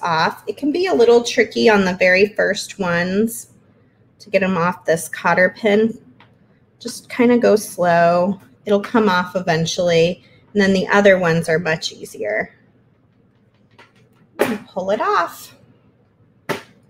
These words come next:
And then to close up your top, you just take your wire and pull it closed. We're gonna use an end cap from Tierra Cast on the end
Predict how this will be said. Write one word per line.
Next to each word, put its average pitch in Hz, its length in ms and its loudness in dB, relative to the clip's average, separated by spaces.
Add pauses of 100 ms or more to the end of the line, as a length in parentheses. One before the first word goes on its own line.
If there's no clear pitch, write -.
(600)
And 202 180 4
then 202 240 4
to 208 300 0
close 220 680 2
up 208 460 0
your 180 400 -6
top, 214 720 -2
you 202 160 -6
just - 480 -10
take 220 500 -8 (720)
your 180 240 -4
wire 180 840 0 (280)
and 180 240 -6 (200)
pull 175 140 -4
it - 180 -2
closed. 214 960 -2 (520)
We're 214 160 0
gonna 220 160 4
use 208 380 0
an 185 120 0
end 240 360 0
cap - 380 -8
from 190 240 -4
Tierra 196 420 0
Cast 175 520 -6
on 180 100 -4
the 170 160 -6
end 214 460 -4